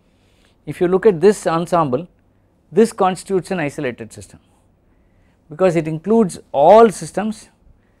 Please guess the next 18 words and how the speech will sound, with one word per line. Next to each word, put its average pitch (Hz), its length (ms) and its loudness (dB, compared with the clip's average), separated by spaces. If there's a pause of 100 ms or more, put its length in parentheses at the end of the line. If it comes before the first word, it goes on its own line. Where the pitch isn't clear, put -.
(460)
that 156 260 2
are, 185 320 2 (800)
it 147 160 -14
is, 165 180 -4
it's 160 200 -12
N 175 240 -6
V 185 140 0
T, 214 320 -6 (880)
it 160 100 -10
includes 180 380 0
all 185 320 6
systems 202 380 -6
that 175 140 -4
are 160 120 0
at - 20 -8
the 135 120 -12
same 160 260 -8
temperature. 113 480 -12